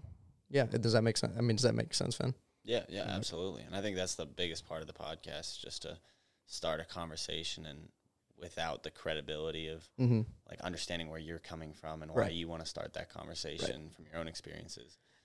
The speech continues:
Speaker 2: it's hard to get an audience.
Speaker 1: Right. And especially with you guys listening, you kinda deserve to know, since you're the one that, you know, Kins and I are the ones talking to you about this stuff, uh, you know, you guys kinda deserve to know a little bit more about us and just we're,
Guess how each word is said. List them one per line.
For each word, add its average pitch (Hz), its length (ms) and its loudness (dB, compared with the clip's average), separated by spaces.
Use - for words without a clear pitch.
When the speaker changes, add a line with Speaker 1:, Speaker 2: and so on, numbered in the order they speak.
Speaker 2:
it's - 140 -6
hard 76 300 0
to 69 340 -8
get - 160 -6
an - 80 -12
audience. - 540 -12
Speaker 1:
Right. 139 280 12
And 123 320 8
especially 165 300 10
with 156 120 6
you 123 80 8
guys 120 240 12
listening, 117 320 10
you 113 100 6
kinda 131 220 12
deserve 113 580 8
to - 100 6
know, 113 420 8
since 131 280 6
you're 147 100 12
the 143 100 12
one 127 360 12
that, 123 200 6
you 123 180 6
know, 123 160 6
Kins 123 240 4
and 123 80 4
I 120 180 8
are 117 120 8
the 117 80 6
ones 113 320 4
talking 117 300 8
to 117 60 2
you 113 80 2
about 110 260 4
this 113 100 4
stuff, - 500 4
uh, 117 40 2
you 117 120 4
know, 107 100 2
you 123 120 6
guys 143 180 12
kinda 123 220 6
deserve 117 480 8
to - 80 2
know 113 500 6
a - 60 -2
little 123 180 10
bit 131 100 12
more 117 200 10
about 110 320 6
us - 440 12
and 113 480 2
just - 300 6
we're, 123 200 8